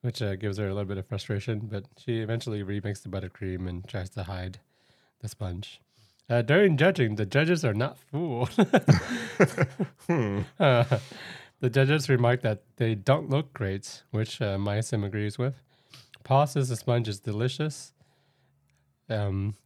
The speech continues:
Speaker 1: however, crumbly, and the Swiss meringue is lovely. Prue says she didn't think there was anything wrong with the flavors. However, it looks a mess.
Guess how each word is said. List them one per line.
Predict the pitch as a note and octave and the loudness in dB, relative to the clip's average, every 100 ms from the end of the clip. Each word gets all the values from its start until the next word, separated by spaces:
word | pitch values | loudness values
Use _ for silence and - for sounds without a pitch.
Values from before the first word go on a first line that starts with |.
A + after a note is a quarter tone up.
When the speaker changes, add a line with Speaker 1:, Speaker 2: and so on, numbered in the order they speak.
| - | -6
Speaker 1:
however, | A#2 G#2+ A2 A2 A2 - - _ _ _ _ | -2 -2 0 -2 -2 -6 -20 _ _ _ _
crumbly, | A#2 A#2+ G2 F#2 F#2+ G#2+ _ _ _ - | -2 0 -2 -4 -6 -8 _ _ _ -6
and | G#2 G#2 | -4 -2
the | G2+ | -4
Swiss | - B2 - | -2 -2 0
meringue | G#2+ G2+ G2+ G2+ | -2 -2 -2 -4
is | F2+ | -6
lovely. | F#2+ F2+ F#2+ F#2 G2 _ _ _ _ _ - _ _ - | -8 -6 -6 -8 -10 _ _ _ _ _ -20 _ _ -10
Prue | - D3 | 0 0
says | D#3 - B2+ A#2+ B2 | 2 2 4 4 0
she | - B2+ | 0 2
didn't | C#3 B2+ | 4 2
think | A#2+ - | 0 0
there | A#2 | -2
was | A2 | 0
anything | A#2 A#2 A2 | 0 0 0
wrong | G#2 G#2+ G#2+ | 0 0 -2
with | G#2 | -4
the | F#2 | -8
flavors. | - G#2 G2+ F#2+ F#2+ G2 - _ _ _ - | -6 -4 -2 -2 -4 -6 -14 _ _ _ -4
However, | A2 G#2+ G#2+ | 0 0 0
it | G#2+ A2+ | -2 -2
looks | A2 B2 - | 0 0 -2
a | C#3 | -6
mess. | G#2 F#2+ F#2 - - | -4 -4 -6 -12 -16